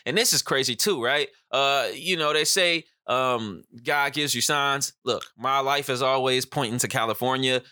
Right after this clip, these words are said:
Uh, everybody's like, "Oh, you're destined to be in California. Oh, you wanna be in movies, California." Look,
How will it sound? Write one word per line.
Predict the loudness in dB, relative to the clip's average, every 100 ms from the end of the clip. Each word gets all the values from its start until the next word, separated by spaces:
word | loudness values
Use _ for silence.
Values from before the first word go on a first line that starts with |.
| _
Uh, | -2 0 0
everybody's | 0 -2 0 0 2
like, | 0 0
"Oh, | 0 0
you're | 0
destined | 0 0 -2
to | -2
be | -2
in | 0
California. | 0 0 -2 -2 0
Oh, | 0 0
you | 0
wanna | -2
be | 0 0
in | 0
movies, | 0 0 -2
California." | -2 -2 -2 -2 0 -2 -6 -12 -4
Look, | -4